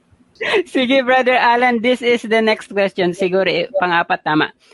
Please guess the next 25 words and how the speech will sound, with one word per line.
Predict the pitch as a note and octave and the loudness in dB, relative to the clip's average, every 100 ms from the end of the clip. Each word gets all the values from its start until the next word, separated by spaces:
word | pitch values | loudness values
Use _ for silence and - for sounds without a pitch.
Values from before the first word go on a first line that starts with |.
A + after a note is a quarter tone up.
| - _ | -20 _
So, | - F#3 F#3+ | -2 0 2
how | F#3 F#3 B3+ D4 | 0 0 -2 -2
could | C#4+ D4 | -2 0
I | C4 B3+ | 2 0
know | A#3 G3+ - F#3 | 2 0 0 -4
if | G#3 - | -8 -2
I | G3+ G#3 | 0 0
have | G#3 G3 F#3 - | 0 -2 -2 -2
any | A3 A3 G3+ | 0 2 0
of | G3+ F3 | -2 0
those | F3+ F3+ D#3+ | 0 0 -2
gifts? | D#3 E3+ | -2 0
Minsan | F#3 G#3+ A#3 G#3+ | 0 0 -2 0
kasi | G3+ G#3 A3 | -2 0 0
may | F#3+ F#3+ | 2 2
mga | F#3 F#3 F3 | 2 2 0
nagtatanong, | E3+ E3+ E3+ F#3+ F#3+ G3 F#3+ F#3 E3 | 0 -4 -2 0 2 2 2 2 2
may | D#3 | 0
special | D#3+ - - - E3 | -4 -4 -4 -2 -4
talent | - E3 D#3+ E3 | -2 -2 -2 -4
ba | F#3+ - E3 | -4 -2 -2
ako, | - D#3+ | -2 -2
and | - D3+ D3+ D3+ | 0 -2 0 -2
how | D#3 F3 F#3+ | 0 0 0
do | E3 F#3 F#3+ F3 | 0 2 2 0